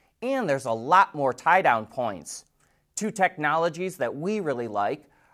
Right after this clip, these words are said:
are the ability to control all the lights, including the headlights, puddle lamps, license plate, and box lights, from the center screen or from a smartphone app,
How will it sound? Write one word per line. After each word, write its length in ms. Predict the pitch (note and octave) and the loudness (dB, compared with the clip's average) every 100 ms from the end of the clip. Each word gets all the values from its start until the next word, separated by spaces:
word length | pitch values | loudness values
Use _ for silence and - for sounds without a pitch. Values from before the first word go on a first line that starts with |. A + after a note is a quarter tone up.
| - | -2
are 140 | D#3 F3+ | 2 2
the 180 | F#3 | 0
ability 580 | E3+ B2 F#3+ A#3 A#3 A#2+ | -2 -2 -2 0 -2 -4
to 120 | A#2 | -8
control 640 | A#2 C#3 A#2+ - D3 C3+ - | -12 -10 -10 -4 0 0 0
all 300 | F#3+ A3+ C#4 | 4 8 8
the 100 | G3+ | 6
lights, 480 | G#2+ G2 A#2+ - - _ _ | 0 -2 -2 -8 -14 _ _
including 520 | C#3 C#3+ - A3 F3 B2 | -8 -8 -4 -4 -2 -6
the 80 | |
headlights, 680 | - F#3 A3 B2 G2 - - _ | 0 2 4 0 -6 -8 -20 _
puddle 360 | - G#3+ B3 C#3 | 4 6 6 2
lamps, 400 | G#2+ D#2 - - - | -4 -8 -18 -20 -6
license 540 | C3+ G#3+ B3+ E3 C3+ | 2 2 2 -6 -10
plate, 300 | - E3 F3 | -4 -4 -2
and 100 | C3+ | -2
box 380 | B2+ F#3 C4+ - | 2 2 2 -4
lights, 380 | A#2+ A2+ C3+ - _ _ _ | -2 -2 -4 -16 _ _ _
from 220 | - C4 | 0 0
the 80 | A3 | 2
center 300 | - A3 E3+ | 2 2 2
screen 540 | C#3+ - B3+ B3+ A#3 - _ - | -6 -6 -4 -4 -6 -12 _ -4
or 240 | C4+ C4+ | 4 4
from 220 | B3 A3+ G3 | 4 0 -2
a 60 | |
smartphone 680 | G#3+ - B3 C4 - G#3+ E3 | -2 2 2 2 0 0 2
app, 280 | B2+ D#2+ | 0 -2